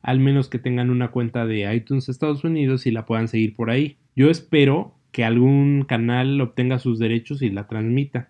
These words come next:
Incluso me aventuro a pensar que el mismo Netflix pueda comprar los derechos de transmisión, porque imagino yo que son mucho más baratos que meterle dinero para producir.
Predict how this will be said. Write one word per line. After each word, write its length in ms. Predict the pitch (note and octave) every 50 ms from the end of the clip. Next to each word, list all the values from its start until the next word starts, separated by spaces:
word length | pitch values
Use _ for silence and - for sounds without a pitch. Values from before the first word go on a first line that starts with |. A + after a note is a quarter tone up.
| _ -
Incluso 680 | - E3+ D#3 C#3 - D3+ D3+ D#3 D3 C3+ F3 E3+ F3
me 160 | E3+ D#3 D3 C3+
aventuro 400 | B2 B2 B2 A#2 A#2+ C#3 C#3 D3
a 120 | C#3+ C#3+
pensar 420 | - D3+ C#3+ C#3+ C#3 B2+ B2+ C3
que 80 | - B2+
el 100 | A#2+ A#2+
mismo 280 | A#2 A2+ G#2+ A#2+ C3 C3+
Netflix 600 | C3+ B2 A#2 - _ - A#2 A2+ - - _ _
pueda 260 | - - A2+ A2 A#2+ B2
comprar 320 | - C3 A#2+ B2 B2 A#2+
los 180 | A#2+ A#2+ A#2+ A2+
derechos 380 | A#2+ A#2 A#2 A#2 A#2 - C3
de 60 | C#3
transmisión, 720 | C#3+ C#3 D#3+ D#3+ D#3 E3 F3 E3+ E3 - E3 D#3 D#3+ F3 E3+ _ -
porque 380 | G#3+ G#3+ G3+ F#3+ E3+ D#3 D#3
imagino 420 | D3+ D3 C#3 C#3 B2+ B2 D3+ D3 C#3
yo 180 | C3 B2 B2
que 60 | A#2+ -
son 180 | - D3+ C#3+
mucho 280 | C3 B2+ B2 - - A2+
más 240 | A2 A2 A2+ A#2 A2+
baratos 440 | A2+ A2 G#2+ G#2 G2+ - C#3 C3+
que 120 | - - A#2
meterle 400 | A2 G#2+ G#2 G#2+ A2+ A2+ A2 A2+
dinero 400 | A2 A2 G#2+ G#2+ G#2+ G#2 G2+ G2+
para 220 | - G2 F2+ E2+
producir. 440 | - F2+ F2 E2+ E2 - - F#2 -